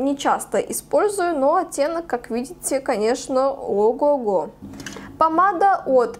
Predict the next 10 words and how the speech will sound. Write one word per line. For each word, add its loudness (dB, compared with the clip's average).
Essence 2
Color 2
Boost. -2
Конечно 2
же, 0
её 2
оставляю, 0
она 0
довольно-таки 0
неплохая. 0